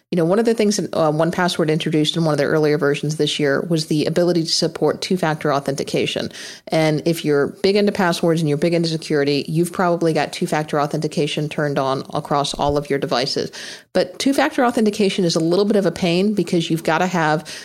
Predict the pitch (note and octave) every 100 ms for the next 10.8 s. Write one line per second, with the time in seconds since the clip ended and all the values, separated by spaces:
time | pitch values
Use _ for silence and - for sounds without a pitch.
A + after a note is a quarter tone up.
0 | - - - - E3 D#3 - D#3 D#3+ A#3
1 | - B2 - F#2 D3 D#3 D3 E3 E3 E3
2 | F3 G#3+ G3+ B2+ B2 C#3 C#3 D3+ D#3 E3+
3 | - E3 D#3 F3+ F3 - - - - -
4 | F3+ F3 E3+ F3 A#3 D4 - - A#3 G#3
5 | G#3+ F3+ F3+ F#3+ F3+ G3 F3 E3+ D#3+ -
6 | D#3+ D#3 D#3 D3+ D3 F#3+ F#3+ - D#3+ D3
7 | D#3 - - - F3+ F#3+ - B3+ C#4 C4+
8 | A3+ G3+ F3+ E3+ D3+ D3+ D3+ D3 D3+ C#3
9 | B2+ - A#2+ B2 E3 E3 E3 F3 D#3+ F3+
10 | A#3 A3+ G#3 D3+ D3+ D#3+ C#3+ C#3+